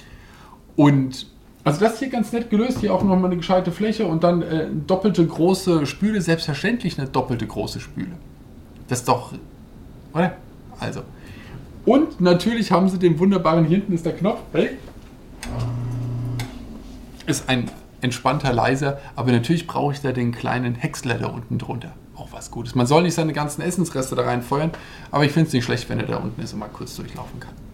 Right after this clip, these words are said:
Warum eigentlich nicht? Und dann natürlich ein großer Kühlschrank. Da stehe ich enorm drauf. Und ich finde es auch praktisch,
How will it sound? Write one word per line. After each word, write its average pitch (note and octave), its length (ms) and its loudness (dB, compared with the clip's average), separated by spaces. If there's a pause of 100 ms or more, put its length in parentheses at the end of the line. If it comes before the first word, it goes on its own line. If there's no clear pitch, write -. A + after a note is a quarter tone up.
(300)
Warum - 280 -6
eigentlich - 400 -16
nicht? - 140 -18 (1600)
Und C3 140 2
dann C#3 100 4
natürlich C3+ 340 0
ein A#2+ 60 0
großer A#2+ 320 -2
Kühlschrank. - 420 -4 (600)
Da - 100 -6
stehe - 220 -6
ich A#2 120 -8
enorm A#2+ 340 -6
drauf. - 240 -12
Und D3+ 80 4
ich A#2+ 100 0
finde G#3 160 4
es - 60 0
auch C#3+ 160 2
praktisch, F3 440 0